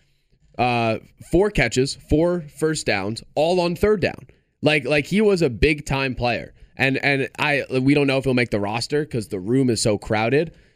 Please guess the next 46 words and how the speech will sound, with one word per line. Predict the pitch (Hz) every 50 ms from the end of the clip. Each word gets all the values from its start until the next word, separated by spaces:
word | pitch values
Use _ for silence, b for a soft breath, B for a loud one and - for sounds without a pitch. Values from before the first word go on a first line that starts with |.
| b b b
But | - 151 196
that | 202 190
was | 165 151 123
great | - 151 143 135 117
to | 131 117
see. | - - 135 135 127 120 117 110 b b b b b
For | - 151 147
a-, | 143 139 - -
at | 139 135 147 151
least, | 165 185 180 -
it, | - 180 160 -
it's | 156 -
kinda | 196 185
like | 185 190 175
the | 214 -
offensive | 156 175 - 185 180 175 - 156 143
line. | 185 185 160 101 71 - b b b b
It's | - 143 -
like, | 170 151 143
you | 165 208 202
know, | 180 170 180 190 185 160 139 123 117 107 b b b b b b -
you | 113 143 180 165
have | 135 135 143 143 139 123 110 107
this | 131 143 - -
talent | - 139 143 143 135 117 - -
all | - 156 175 185
the | 185 170
way | 160 156 143
down | 127 127 139 135 131 123 123
in | 127
the | 117
depth | 104 104 107 95 -
chart. | - 92 82 80 - -
And | 104 131
even | 143 156 165 160
though | 151 156 151 147
a | 135
t-, | - - 131
another | 104 131 143 143 139
team | 123 - - 143 127 -
could | - 135 131 117 -
come | - 135 131 131 143 147 b b b b
and | - 107 -
snatch | - 131 127 127 120 -
it | 117 104
up, | 117 147 - - b